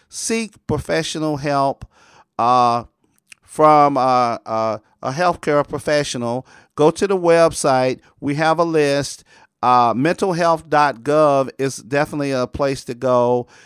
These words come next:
Jay Harold has a link with free health and wealth information. Inside of that link and, uh, uh, sites, it is some mental health sites where you can get help.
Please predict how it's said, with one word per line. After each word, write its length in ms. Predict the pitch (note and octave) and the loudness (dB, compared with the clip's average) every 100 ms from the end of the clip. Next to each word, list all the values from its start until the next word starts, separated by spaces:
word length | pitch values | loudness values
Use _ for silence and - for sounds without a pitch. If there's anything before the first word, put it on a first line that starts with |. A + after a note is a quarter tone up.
| _ - | _ -6
Jay 260 | D#3 D#3+ | 0 2
Harold 400 | E3 E3+ E3+ E3 | 2 4 4 4
has 460 | D#3 D3 C#3+ C#3 - | 2 2 2 0 -4
a 120 | C3+ | -4
link 440 | C3 D#3 D#3+ D#3 - _ _ | -2 -2 -2 -4 -10 _ _
with 160 | B2 B2 | -8 -8
free 400 | - E3+ E3 D3+ | -8 -6 -6 -6
health 420 | D#3 D3+ D#3 - | -2 0 0 -2
and 200 | C#3 C3 | -6 -2
wealth 300 | D#3 D#3+ D#3 | 0 0 -2
information. 800 | C#3+ - B2+ B2+ B2 - B2 B2 - - _ | -8 -6 -8 -6 -8 -8 -12 -12 -20 -20 _
Inside 600 | D#3+ F#3+ - F#3+ G3 F#3+ | -6 -4 0 2 4 4
of 140 | E3+ D3+ | 2 2
that 200 | D3+ A#2 | 0 0
link 520 | D3 F3+ D#3+ D#3 - - _ _ | -4 -4 -4 -6 -12 -20 _ _
and, 180 | C#3 C#3 | -6 -2
uh, 220 | C3+ B2+ - | -2 -4 -2
uh, 360 | B2 A#2+ A2+ - _ _ | -2 -2 -4 -10 _ _
sites, 680 | - - F3+ F#3+ D3 - - _ _ _ | -12 -4 0 0 -4 -10 -18 _ _ _
it 160 | D#3 D#3 | -4 -2
is 300 | F3 F3 - | 0 0 0
some 240 | D#3+ D3 | -2 -2
mental 320 | D#3 D#3 D#3 | -2 -2 -4
health 260 | D3+ C#3+ C3+ | 0 -2 -2
sites 400 | - C#3+ C3 - | -2 -2 -2 -4
where 100 | C3+ | -4
you 120 | C3 | -4
can 160 | C#3+ C3 | -8 -10
get 180 | C3+ B2+ | -10 -8
help. 440 | C3 G2 - | -8 -8 -10